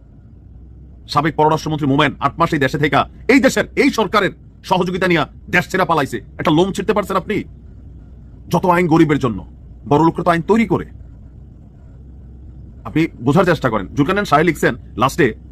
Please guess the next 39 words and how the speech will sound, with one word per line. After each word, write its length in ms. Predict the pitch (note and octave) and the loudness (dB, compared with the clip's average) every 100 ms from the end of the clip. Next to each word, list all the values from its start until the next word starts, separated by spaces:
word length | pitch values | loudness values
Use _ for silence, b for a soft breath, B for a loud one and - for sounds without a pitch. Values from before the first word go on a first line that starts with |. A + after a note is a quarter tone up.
| - | -2
যে 80 | B2 G2+ - B - | -2 -2 -10 B -2
মানুষ 140 | C#3+ G3 | 0 0
যখন 180 | G#3+ G#3 C3 | -2 0 0
মানবিক, 260 | D#3+ G#3+ D#3+ D3 | 0 -2 -6 -2
মানবিক 240 | C#3 E3 F3 | 0 0 0
মূল্যবোধ 280 | D#3+ E3 D3+ | 0 0 0
হারিয়ে 220 | B2 D3 | 2 2
ফেলে 160 | F#3 C3 - B B E3+ | 2 0 -2 B B -2
তখন 180 | F#3 G#3+ | -2 -4
সে 80 | A3 D#3+ | -4 -2
পশু, 160 | D#3 | -4
সে 120 | G3 G3+ C#3 | -4 -6 -2
পশুতে 280 | D#3+ G#3 G#3 | -4 -2 -2
পরিণত 220 | D#3 A#2 G2+ | 0 -2 -4
হয়। 140 | F#2 - - B B B | -8 -12 -18 B B B
যেহেতু 200 | D3+ E3+ C#3+ | 0 2 2
মানুষ 160 | B2 A3 G#3+ | 2 2 2
হয়ে 160 | F3+ | 2
জন্মেছেন, 320 | C#3+ C#3+ D3 A2 - - A#2 | 2 0 -2 -4 -10 -4 -2
মানুষ 140 | E3 | -2
হয়ে 160 | E3 - | -4 -4
থাকার 200 | C3 B2+ | -6 -4
চেষ্টা 180 | B2 B2+ | -4 -4
করুন, 140 | C3 A#2+ | -4 -4
পশু 140 | D3+ E3+ | -4 -2
নয়। 140 | A#2 B B | -4 B B
আমার 120 | C#3 F3+ | 0 0
কাছে 120 | F3+ | -2
মনে 80 | F3+ | -2
হয় 80 | D3+ | -2
আমার 120 | C#3+ | 0
কমেন্টের 300 | C#3+ D#3+ F3 | -2 -2 -2
মধ্যেও 220 | D3+ C#3+ - - | 0 0 -2 -8
কিছু 140 | D3 F#3 | -4 -2
পশুর 240 | E3 D#3+ A3+ | 0 0 0
চেহারা 200 | F#3+ C#3 | 0 0
আমি 100 | C3+ | 0
দেখতে 160 | A#2+ A#2+ | -4 -4
পাইছি। 200 | A2 - | -6 -8